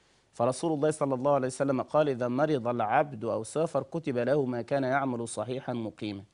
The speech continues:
انت بتفكري يا ربنا يجزيك خير ويحفظك يا رب وزادك ال-، زادك الله حرصا، بتفكري ان انت تطعمي، آه، صائم في، في يوم عرفة عشان انت مش تقدري تصومي،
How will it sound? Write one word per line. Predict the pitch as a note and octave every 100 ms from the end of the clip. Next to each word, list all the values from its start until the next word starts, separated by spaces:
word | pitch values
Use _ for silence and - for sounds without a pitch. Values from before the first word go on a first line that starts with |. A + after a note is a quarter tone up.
| _ _ - - _ _ -
انت | F#3 F#3+
بتفكري | E3+ D#3 - E3 E3+
يا |
ربنا | C#3+ A#2+ D#3
يجزيك | D3 B2 D3 -
خير | C#3 D3+ D#3 D3 B2+
ويحفظك | A#2 A2 - D3+ B2 A2+
يا | A#2+
رب | C#3+ B2 A#2
وزادك | A#2 A#2 A2+ A2+ D#3+ D#3 C3+ -
ال-، | A2 A#2
زادك | A2+ D3 D#3 B2+ -
الله | B2 C#3+ B2+
حرصا، | A#2+ D#3+ D#3+ - D#3+
بتفكري | C#3+ C3+ C3+ - E3
ان | C#3+
انت | D#3 D#3+
تطعمي، | C3 - B2+ A#2+ C3 F3+ D3 A2+ - _ _ _ _ -
آه، | B2+ B2 B2 A#2+ A#2+
صائم | A#2+ - D#3+ E3+ D#3 D#3+
في، | D3+ - C#3 B2 A#2 A#2 A2+ A2+ A2 A2 A2 A2
في | - - - -
يوم | B2 C#3+ D3+
عرفة | A#2+ E3+ D3+ - C#3
عشان | B2 - E3
انت | F#3+ D#3+
مش | C#3+
تقدري | D3 E3 E3
تصومي، | - G3 G#3+